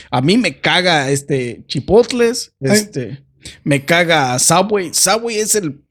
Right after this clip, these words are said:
Speaker 1: peor comida, otro estafador, güey, por cierto, que no he contado esa historia, pero Subway es la peor comida que me puedes ofrecer a mí.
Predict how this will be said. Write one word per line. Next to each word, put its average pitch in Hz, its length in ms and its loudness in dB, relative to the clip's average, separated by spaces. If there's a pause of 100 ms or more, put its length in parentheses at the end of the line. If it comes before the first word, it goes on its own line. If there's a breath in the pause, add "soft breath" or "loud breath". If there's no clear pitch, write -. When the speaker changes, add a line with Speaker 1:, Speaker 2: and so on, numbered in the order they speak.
(280)
Speaker 1:
peor 160 400 2
comida, 208 500 -2
otro 170 240 0
estafador, 139 540 0
güey, 127 160 -2
por - 180 -8
cierto, 135 300 0
que 117 80 -6
no 127 120 -2
he 139 60 -2
contado 135 320 0
esa 139 100 0
historia, 131 400 -2 (460 loud breath)
pero 131 160 0
Subway 196 400 0
es 170 160 -2
la 147 240 -4
peor 135 320 -4
comida 160 340 2
que 135 60 -6
me 131 140 0
puedes 156 300 4
ofrecer 131 340 2
a 143 40 4
mí. 127 320 0